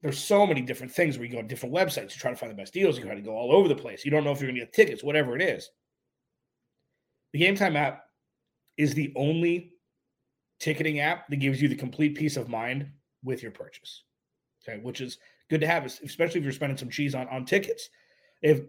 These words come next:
they have deals on tickets right up to the start of the event and even an hour after it starts. It's a place to find the last minute seats, find exclusive flash deals and sponsored deals on tickets for football, basketball, baseball, concerts, comedy, theater, and more. With zone deals,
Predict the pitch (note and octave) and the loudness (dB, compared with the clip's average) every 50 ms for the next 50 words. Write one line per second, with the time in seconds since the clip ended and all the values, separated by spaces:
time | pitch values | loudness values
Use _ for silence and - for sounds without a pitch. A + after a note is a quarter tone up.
0 | - D#3 D#3+ D#3+ C#3+ B2 C3 C#3+ E3 F3+ F3+ F3+ - D3 - D#3+ D#3 D#3 D3 C#3 | -4 0 2 2 2 4 6 6 6 6 6 2 2 2 0 0 0 0 -2 -2
1 | B2+ B2+ C#3+ D3+ D3+ - E3+ D3+ - - C#3 C3+ C3 A#2+ A#2+ A2 G#2 G2 A2 A#2+ | 0 2 2 2 2 0 -2 -2 -2 -2 -2 -2 -2 -2 -4 -8 -8 -8 -6 -4
2 | B2+ C3+ - - _ _ _ _ _ - - C3+ C3+ C#3+ D3 C#3+ B2+ A#2+ B2 C3+ | -6 -6 -6 -12 _ _ _ _ _ -10 -4 -2 0 2 2 2 2 2 2 0
3 | B2+ B2+ - A#2+ A#2 B2 - - B2+ A#2 A2+ - - - - F#2+ G2+ D3+ - - | 0 0 -2 -2 -4 -4 -4 -6 -10 -10 -8 -8 -8 -10 -10 -10 -14 -14 -16 -16
4 | C3 B2+ - - - - D3 C#3 C#3 D#3 - D3 C3+ B2+ A2+ A2 A#2+ B2 B2 - | -14 -12 -12 -8 -4 -4 -4 -2 -4 -4 -6 -6 -6 -6 -6 -6 -4 -6 -6 -6
5 | - C3 B2 B2 - - C#3+ D#3 D3+ - - - - _ - F3 E3+ E3 E3 - | -6 -8 -8 -8 -4 -2 -2 -2 -2 -4 -10 -20 -6 _ 4 6 6 6 4 4
6 | E3+ E3 E3 F3 E3 C#3 - C#3+ C#3 D3 D3+ - - C3 C3 C#3+ D3+ C#3+ D3 C#3 | 4 4 4 2 -2 -2 -2 -2 -2 -2 -2 -4 -4 -6 -4 -4 -4 -6 -8 -10
7 | - - C3+ C3 C3+ C3+ - C#3 B2+ A#2 A#2+ B2 C3 C#3 D3 C#3+ - - _ _ | -10 -8 -8 -6 -6 -6 -6 -8 -6 -6 -6 -4 -4 -4 -4 -4 -6 -12 _ _
8 | _ - B2+ A#2 - - C3+ C3 D#3 D#3 - - - B2+ - - D#3+ D3 C#3+ D3+ | _ -8 -8 -6 -4 -6 -4 -4 -6 -6 -8 -10 -12 -8 -2 2 2 2 4 4
9 | C#3+ C3+ B2 A#2+ B2 C3 - - C3+ B2+ B2+ B2 B2 A#2+ B2+ C3 - - C3 B2+ | 2 2 2 0 -2 -2 -4 -4 -6 -4 -4 -4 -2 -4 -6 -6 -6 -8 -10 -10
10 | B2+ - C#3 C#3 C#3 C#3 C3+ C3+ - D3 C3+ C3 C3+ C3 B2+ B2+ - - - - | -8 -8 -8 -8 -8 -8 -12 -10 -6 -4 -2 -2 0 0 -2 -2 -4 -8 -20 -20
11 | _ - - - D3+ D3 D3+ D#3 D#3 C3+ B2 B2+ C3 B2 D3 D3+ D3 D3 C#3+ B2+ | _ -4 2 6 8 10 12 10 10 10 6 2 4 6 8 8 8 6 4 4
12 | B2+ D3 D3 F3+ G3 F3 D3 C3 A#2 A#2+ C3 D#3 - | 4 4 4 4 4 4 2 2 2 2 0 -2 -4